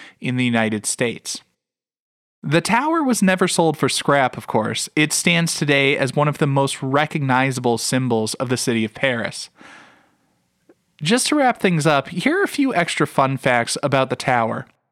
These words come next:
It is a few meters taller today than it was when it was built in eighteen eighty-nine due to antennae that have been added to the top.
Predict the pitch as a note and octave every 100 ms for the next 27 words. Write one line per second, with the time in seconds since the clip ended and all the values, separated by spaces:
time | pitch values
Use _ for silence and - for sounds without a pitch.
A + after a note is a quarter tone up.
0 | _ _ _ _ _ - G3 A3 G#3+ G3
1 | - - A#3+ C4 A3+ G#3+ F3+ - - F#3
2 | F3 C3+ - C#3 C3+ C3 B2 B2 C3 C3
3 | C3 A#2+ C3 B2 B2 - C#3 B2 C3+ B2
4 | - C3+ - C#3 B2 A#2 A#2 A#2+ A2+ A2+
5 | B2 A#2+ C3 A#2 A#2+ A2+ - D3+ C3+ A2+
6 | A2 A2+ A2+ A#2 - A#2 A2 G#2+ A2+ -
7 | C#3+ C3+ A2